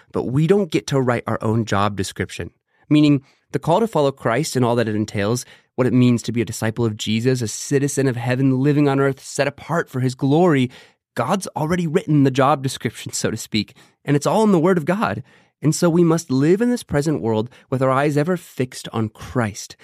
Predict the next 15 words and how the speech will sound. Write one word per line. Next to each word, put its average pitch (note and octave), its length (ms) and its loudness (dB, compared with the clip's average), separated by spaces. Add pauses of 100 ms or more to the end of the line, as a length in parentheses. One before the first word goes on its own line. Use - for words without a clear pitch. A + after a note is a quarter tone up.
(160)
living E3+ 420 2
and G#3 80 4
abiding C3 380 0
in A2+ 80 0
his D#3 400 -4
word, G2 280 -4 (280)
that - 100 -4
we D3 140 4
might C3 260 0
know C#3 380 4
how F#3 160 -2
we G3 140 2
ought E3 160 0
to G3 100 -4
walk C3 340 0